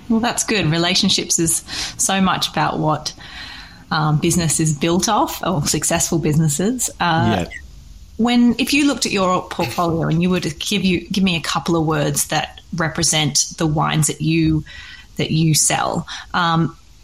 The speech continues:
Speaker 1: I know that you've said terroir based, but how else would you describe the wines that are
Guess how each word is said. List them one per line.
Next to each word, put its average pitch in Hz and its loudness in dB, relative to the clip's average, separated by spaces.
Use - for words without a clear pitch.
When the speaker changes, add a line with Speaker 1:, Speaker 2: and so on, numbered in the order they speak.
Speaker 1:
I 196 0
know 185 2
that 170 0
you've 160 2
said 160 0
terroir 156 0
based, 170 0
but - -2
how 214 2
else 180 0
would 170 0
you 160 2
describe 147 0
the 147 0
wines 143 2
that 156 -2
are - -4